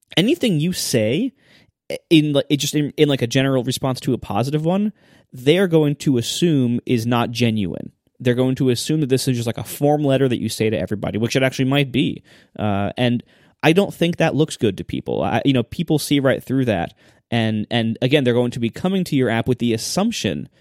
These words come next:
that this is a canned response. Like, <laughs> one of the, one of the reviews that I gave, I, I was trying to placate somebody, um, who, who one starred me, and th-, their review showed up pretty high,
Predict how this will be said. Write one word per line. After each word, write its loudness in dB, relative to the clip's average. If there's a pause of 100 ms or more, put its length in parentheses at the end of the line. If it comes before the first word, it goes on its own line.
(220)
that 2
this 0
is -2
a 0
canned -4
response. -2
Like, 0 (300)
<laughs> -2 (160)
one 0
of 2
the, 2
one 0
of -2
the 2
reviews 0
that 0
I 2
gave, 0
I, 2
I 0
was 0
trying -2
to -2
placate -2
somebody, 0
um, -4
who, -2
who 0
one 0
starred -2
me, -2
and -4
th-, -8
their 0
review 0
showed -2
up -6
pretty -4
high, -2